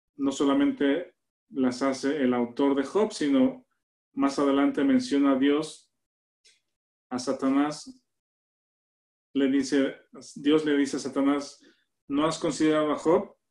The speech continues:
que es varón perfecto, recto, temeroso de Dios y apartado del mal?". Digamos que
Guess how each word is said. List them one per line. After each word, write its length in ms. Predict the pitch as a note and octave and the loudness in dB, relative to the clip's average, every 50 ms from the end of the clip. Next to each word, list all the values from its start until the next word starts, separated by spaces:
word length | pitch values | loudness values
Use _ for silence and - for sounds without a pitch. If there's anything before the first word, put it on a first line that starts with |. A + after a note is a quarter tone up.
| _ _ _ _ _ _ _ _ - | _ _ _ _ _ _ _ _ 0
que 280 | C#3 C#3+ C#3 D3 D3+ | 2 4 4 4 2
es 220 | D#3 D3+ - - - E3 | 0 -2 -6 -12 -14 -8
varón 320 | C3 B2 B2 B2 C#3 D#3 - | -4 -2 0 0 -2 2 4
perfecto, 640 | F#3+ F3 E3+ - G3+ G3 F#3+ G3 - G3 F#3+ F#3 | 2 2 4 2 0 0 0 2 4 4 4 4
recto, 480 | - D3 D3+ D#3+ E3 D#3+ - F#3 F3 F3+ | 4 4 2 2 2 2 2 0 0 2
temeroso 460 | - C3+ C#3 C3+ C#3+ C#3+ - - D3+ | 0 2 2 2 2 2 0 -2 0
de 60 | D3 | 2
Dios 220 | D3 E3 D#3+ D#3+ | 2 2 2 2
y 40 | C#3+ | -2
apartado 500 | C3 A#2 - C3+ C3 B2+ - D3+ D3+ D3 | -2 -2 -2 -4 -4 -2 -2 -2 0 2
del 120 | C#3+ C#3 C3+ | 2 2 2
mal?". 220 | C3+ C3 B2+ B2+ | 2 2 2 2
Digamos 400 | C3+ C3+ C#3+ D3+ D#3 D#3 D3 - | 2 2 0 0 -2 -2 -4 -4
que 300 | - D3 C#3 C3+ C3+ | -2 0 0 0 0